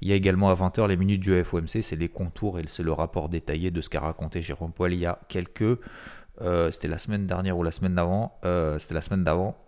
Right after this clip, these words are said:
euh, de son discours de, euh, qu'il a réalisé. Donc c'est simplement lire un petit peu entre les lignes. Est-ce que ça peut apporter de la volatilité ? Oui. Est-ce que c'est vraiment hyper important ? Pas forcément. Mais en tout cas, le marché, de toute façon, maintenant, s'est ravisé, hein. Il n'y a plus cette baisse des taux ou six baisses des taux anticipées, c'est plutôt quatre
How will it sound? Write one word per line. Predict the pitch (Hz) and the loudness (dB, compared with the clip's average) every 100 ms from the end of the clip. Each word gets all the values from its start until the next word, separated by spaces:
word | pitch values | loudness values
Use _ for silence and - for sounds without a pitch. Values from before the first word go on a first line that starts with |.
| - | -10
euh, | - 78 60 58 53 57 55 - | -8 -6 -6 -8 -8 -10 -10 -8
de | 90 101 | -4 -4
son | - 98 | -2 -2
discours | 87 - 113 | -2 0 0
de, | 98 95 | 0 -2
euh, | 95 90 87 82 78 76 73 - | -2 -2 -2 -4 -6 -8 -10 -6
qu'il | 98 | 0
a | 92 | 2
réalisé. | 98 95 95 92 80 - 107 | 4 4 2 0 -2 -4 -4
Donc | 101 101 104 | 0 2 0
c'est | - 82 | -4 -4
simplement | 90 85 87 92 | -4 -2 2 2
lire | 87 80 | 2 -2
un | |
petit | 82 - | -4 -8
peu | - | -4
entre | 90 - | -4 -2
les | 80 80 | -2 0
lignes. | 95 | 0
Est-ce | 92 78 | -2 -4
que | 90 | -4
ça | 87 | -4
peut | 80 90 | 0 -2
apporter | - - - | -2 -6 -4
de | |
la | 87 | 0
volatilité ? | 87 82 - - 80 | 0 -2 -4 -4 -2
Oui. | 90 98 110 131 - - - - - | 2 2 2 0 -8 -18 -20 -12 -10
Est-ce | - | -6
que | 92 | -6
c'est | - | 0
vraiment | 80 82 95 95 | 4 4 4 0
hyper | 110 - 101 71 | -2 0 -2 -2
important ? | 85 - - 110 | -6 -6 -4 -4
Pas | - - | -2 -4
forcément. | - 82 - 90 90 - - - | -4 -8 -4 -2 -2 -6 -20 -10
Mais | 78 | -8
en | 71 | -8
tout | - | -4
cas, | - 95 | 2 4
le | |
marché, | 90 78 - 95 | 4 -2 -2 -2
de | |
toute | 78 | -2
façon, | - 80 101 | -2 -2 0
maintenant, | 82 78 101 90 | 0 0 -2 -2
s'est | 95 | 0
ravisé, | 73 78 76 87 | 2 0 -2 -2
hein. | 87 | -2
Il | 87 | -2
n'y | 76 | -4
a | |
plus | - - | -6 -10
cette | - 85 | -4 -2
baisse | 82 80 | 0 0
des | 82 | -2
taux | - 90 | -2 -2
ou | 82 | -2
six | - 90 | -4 -4
baisses | 87 82 | 0 0
des | 82 80 | -2 -2
taux | 80 | -4
anticipées, | 76 - - - | -4 -8 -10 -6
c'est | 92 - | -6 -6
plutôt | - - | -12 -8
quatre | 78 - 87 - | -4 2 2 0